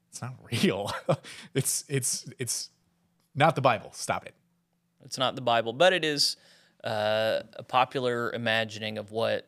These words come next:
Speaker 2: the biblical implications of righteous judgment
Speaker 1: Sure, but I'm
Speaker 2: are.
Speaker 1: not gonna quote Narnia to, uh, when I could quote the Bible. Like, it's just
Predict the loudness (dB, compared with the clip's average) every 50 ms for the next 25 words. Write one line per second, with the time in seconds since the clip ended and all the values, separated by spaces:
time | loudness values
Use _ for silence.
0 | _ _ _ -16 -12 -6 -2 -2 -2 -2 -4 -8 -10 -8 -8 -8 -8 -8 -10 -12
1 | -10 -8 -8 -6 -6 -8 -10 -10 -12 -12 -12 -14 -16 -10 -2 0 0 0 0 -2
2 | -8 -12 -10 -6 -6 -6 -6 -6 -6 -6 -4 -4 -2 -2 -2 -4 -4 -4 -4 -2
3 | -2 -2 -2 -4 -6 -8 -6 -4 -4 -4 -4 -6 -10 -8 -6 -6 -6 -6 -6 -6
4 | -6 -6 -6 -8 -8 -8 -8 -8 -8 -10 -12 -14 -18 -20 -16 -14 -12 -12 -12 -12
5 | -14 -16 -18 -20 _ _ _ _ _ _ _ _ _ _ _ _ _ -10 -6 -4
6 | -4 -4 -4 -6 -8 -12 -16 -10 -8 -8 -8 -8 -8 -8 -8 -8 -8 -10 -16 -18
7 | -20 _ _ _ _ -20 -20 -10 -8 -8 -6 -6 -4 -4 -4 -4 -4 -6 -6 -8
8 | -10 -8